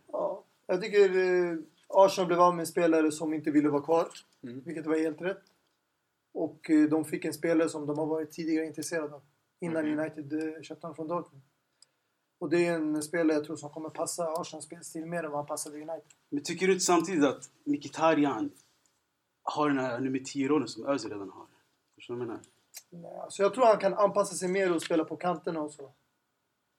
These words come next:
Speaker 1: Han kan, eh, skifta. Alltså han har mer fart. Han kan ta sig förbi spelare och, eh, mer driv med bollen än vad Özil.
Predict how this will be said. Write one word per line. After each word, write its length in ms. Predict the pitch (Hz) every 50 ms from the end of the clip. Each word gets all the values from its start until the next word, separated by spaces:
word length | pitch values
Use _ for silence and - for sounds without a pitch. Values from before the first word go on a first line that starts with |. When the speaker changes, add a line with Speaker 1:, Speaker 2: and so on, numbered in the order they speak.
| _ _ _ _ _ _ -
Speaker 1:
Han 140 | 151 160 156
kan, 380 | 180 180 170 165 170 170 165
eh, 720 | 165 160 160 160 156 156 156 156 160 165 165 170 180 180 180
skifta. 320 | - 185 180 - - 170
Alltså 220 | 147 143 147 147 160
han 220 | 151 170 175 180
har 80 | 190 185
mer 460 | 185 190 185 175 160 151 156 156 151 151 -
fart. 280 | 196 180 156 147 - -
Han 120 | 151 151
kan 100 | 151 160
ta 140 | - 180 170
sig 120 | - 156 147
förbi 300 | - 156 147 180 175 151
spelare 480 | - - 170 165 156 156 160 156 156
och, 480 | 156 151 147 147 147 143 - _ - 160
eh, 360 | 147 151 151 151 156 160 156
mer 240 | 156 165 175 175 160
driv 340 | 151 139 151 165 190 170 160
med 120 | 156 147
bollen 340 | 156 165 156 147 143 - 151
än 220 | 151 147 143 147
vad 400 | 147 156 151 151 147 151 175 175 160
Özil. 160 | 147 147